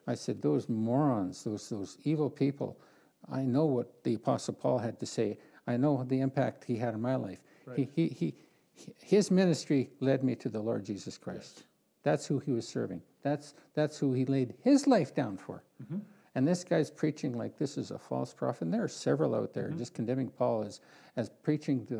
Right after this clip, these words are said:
Speaker 1: the false gospel.
Speaker 2: But if all you have is intellect, if all you have is
Speaker 1: Then you
Speaker 2: just
Speaker 1: have nothing.
Speaker 2: reasoning,
Speaker 1: You have nothing to judge by.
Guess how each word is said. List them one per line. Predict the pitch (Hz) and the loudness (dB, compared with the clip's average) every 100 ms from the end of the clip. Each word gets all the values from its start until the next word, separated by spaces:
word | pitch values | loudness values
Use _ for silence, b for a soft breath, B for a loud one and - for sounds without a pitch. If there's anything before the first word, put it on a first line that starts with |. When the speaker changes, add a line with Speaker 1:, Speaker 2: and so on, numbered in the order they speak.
| 110 | -8
Speaker 1:
the | 104 | -12
false | - 127 113 - | -6 -4 -4 -8
gospel. | 113 110 - - - _ | -10 -10 -12 -18 -18 _
Speaker 2:
But | 143 | -12
if | 147 | -10
all | 170 | -10
you | 170 | -10
have | 160 | -12
is | 131 | -12
intellect, | 123 139 160 185 - _ _ _ _ b b b _ | -12 -14 -14 -16 -18 _ _ _ _ b b b _
if | 135 | -8
all | 147 | -4
you | 175 | -4
have | 170 | 0
is | 135 | 4
Speaker 1:
Then | 143 | 4
you | |
Speaker 2:
just | 147 | 4
Speaker 1:
have | 160 156 | 4 4
nothing. | 208 302 156 | 4 4 0
Speaker 2:
reasoning, | 202 240 - | -4 -10 2
Speaker 1:
You | 147 | 4
have | 165 143 | 4 4
nothing | 160 185 202 | 2 2 2
to | - | 0
judge | 135 147 151 - | 0 0 0 -4
by. | 90 | -8